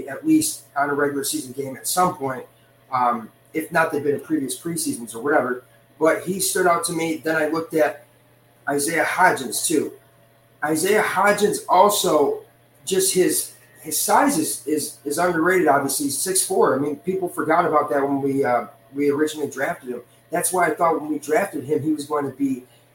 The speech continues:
Speaker 2: a tough competition for Gabe Davis as to who was really gonna be that guy out of the two rookie receivers that we drafted at that moment. So I thought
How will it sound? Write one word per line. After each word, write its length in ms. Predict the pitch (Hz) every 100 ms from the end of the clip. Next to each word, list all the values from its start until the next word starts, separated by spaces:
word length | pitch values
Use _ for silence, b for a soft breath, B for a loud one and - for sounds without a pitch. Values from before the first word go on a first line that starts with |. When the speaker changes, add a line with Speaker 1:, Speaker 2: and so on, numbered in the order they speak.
| _ -
Speaker 2:
a 60 |
tough 500 | - - 208 202 -
competition 640 | - - 156 156 180 175 151
for 100 | 135
Gabe 340 | 156 160 156
Davis 380 | 175 185 156 -
as 160 | 143 -
to 100 | 143
who 120 | 156
was 180 | 143 147
really 160 | 156
gonna 140 | 143 135
be 160 | 135 135
that 200 | - -
guy 420 | 151 147 123 - b b _ 143
out 120 | 143
of 80 | 139
the 60 |
two 240 | - 175 156
rookie 240 | 156 147
receivers 480 | 131 - 160 143 147
that 100 | 127
we 80 | 127
drafted 420 | - 143 131 127 120
at 140 | 117
that 160 | 110 104
moment. 320 | 107 104 104
So 400 | - 143 - - b b b -
I 160 | 190 247
thought 500 | - 180 165 -